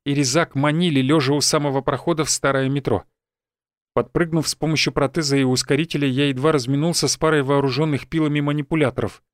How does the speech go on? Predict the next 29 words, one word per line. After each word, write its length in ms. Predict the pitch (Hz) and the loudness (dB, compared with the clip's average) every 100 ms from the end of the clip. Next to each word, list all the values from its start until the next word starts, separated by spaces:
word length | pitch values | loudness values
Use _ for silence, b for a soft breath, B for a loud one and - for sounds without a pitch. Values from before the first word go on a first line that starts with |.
| _ _ _ | _ _ _
Бросился 600 | 127 131 202 - 165 - | -4 2 2 2 0 0
к 60 | 131 | 0
заветному 580 | 113 156 170 147 143 139 | 0 0 0 -2 0 0
оружию, 560 | 175 180 180 170 - _ _ _ | 0 2 4 4 2 _ _ _
но 140 | 160 | -2
с 100 | - | -2
потолка 420 | - - 151 135 | -4 -2 -2 0
упало 340 | 170 151 160 160 | 0 0 0 0
сразу 360 | 151 156 147 | 2 0 0
несколько 400 | 160 151 - 156 | -2 -2 -4 -4
дронов-пауков. 880 | 143 143 147 - 156 156 - 117 - _ _ _ _ _ | 0 0 0 -2 -2 -2 0 -2 -4 _ _ _ _ _
Они 260 | - 160 180 | -2 0 0
сбили 320 | 135 151 190 | 0 0 0
меня 200 | 139 139 | 0 0
с 80 | 131 | -2
курса, 340 | - 196 - | -2 0 0
отбросили 440 | 131 127 165 - 165 | 0 0 -2 0 -2
в 60 | |
сторону. 380 | - - 117 92 - _ _ _ _ _ - | -2 -2 -2 -4 -8 _ _ _ _ _ -2
Первый 260 | 120 113 | 0 2
из 80 | 104 | 0
дронов 320 | 117 120 107 | 0 0 0
отлетел, 400 | 120 123 113 185 | -4 -4 -2 0
поражённый 460 | - 135 117 139 127 | 0 0 0 0 -2
в 60 | |
центральное 500 | 127 151 139 143 135 | -4 -4 -2 0 0
сочленение 640 | 123 135 - 143 147 143 135 | -2 -4 -4 -4 -2 0 0
несколькими 560 | 135 139 143 127 139 | 0 -2 -4 -2 -2
пулями. 420 | 131 139 113 98 | 0 2 2 -2